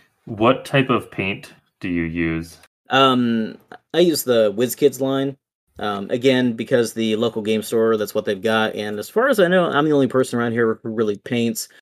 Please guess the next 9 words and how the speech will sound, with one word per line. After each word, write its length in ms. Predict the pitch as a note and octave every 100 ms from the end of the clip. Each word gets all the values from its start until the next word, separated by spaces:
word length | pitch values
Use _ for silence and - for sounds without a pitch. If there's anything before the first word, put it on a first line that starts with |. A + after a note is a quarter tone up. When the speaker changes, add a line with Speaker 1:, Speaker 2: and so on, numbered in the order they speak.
| _ -
Speaker 2:
Uh, 260 | A#2+ B2+ A#2+
that's 420 | A#2+ C#3+ C#3+ -
the 480 | B2 B2 A#2 G#2+ G2 -
brand 380 | A#2 A#2+ G#2+ G2+
I 60 |
use. 520 | G2 F#2+ F#2 - - _ _ _ -
Speaker 1:
Sure. 220 | - E2
I've 220 | F2+ G2+
used, 480 | A#2 B2 A#2 G#2+ -